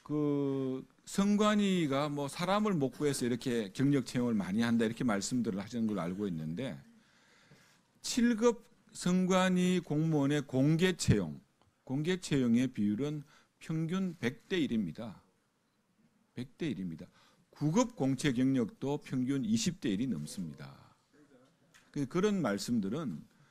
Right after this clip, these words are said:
사실은 맞지가 않는 거죠. 정말,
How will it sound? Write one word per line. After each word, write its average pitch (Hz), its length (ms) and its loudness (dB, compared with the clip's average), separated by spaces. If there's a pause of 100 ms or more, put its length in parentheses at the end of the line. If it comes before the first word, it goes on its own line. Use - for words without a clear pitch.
(160)
사실은 127 420 -8
맞지가 170 440 -10
않는 82 280 -10
거죠. 82 320 -16
정말, 143 600 -2